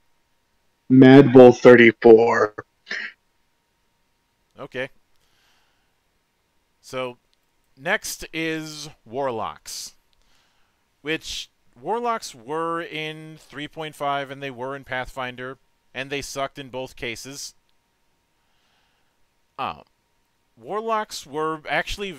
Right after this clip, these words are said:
Speaker 2: actually
Speaker 1: Wait,
Speaker 2: fairly
Speaker 1: no, wasn't, wasn't the Warlock, um,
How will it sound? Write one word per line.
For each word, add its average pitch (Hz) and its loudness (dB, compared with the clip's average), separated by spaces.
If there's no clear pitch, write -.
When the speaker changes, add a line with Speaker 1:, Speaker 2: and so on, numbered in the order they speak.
Speaker 2:
actually 202 -12
Speaker 1:
Wait, 147 8
Speaker 2:
fairly 170 -2
Speaker 1:
no, 120 2
wasn't, 147 4
wasn't 226 4
the 196 10
Warlock, 156 10
um, 107 0